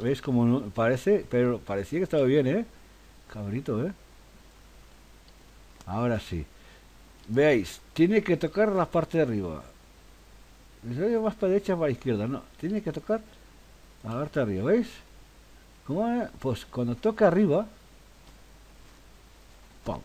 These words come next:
Ya no entra más. Aquí es el máximo.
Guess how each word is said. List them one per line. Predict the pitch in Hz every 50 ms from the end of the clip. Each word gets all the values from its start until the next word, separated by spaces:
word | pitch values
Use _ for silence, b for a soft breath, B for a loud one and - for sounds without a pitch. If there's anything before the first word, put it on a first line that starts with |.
| - - - - - - - -
Ya | 110 110 113 123 135 147 147
no | 143 131 131
entra | 127 123 - 113 92 82
más. | 71 65 76 - -
Aquí | 101 98 - - 127
es | 107 104
el | 98
máximo. | 87 76 67 - - - 73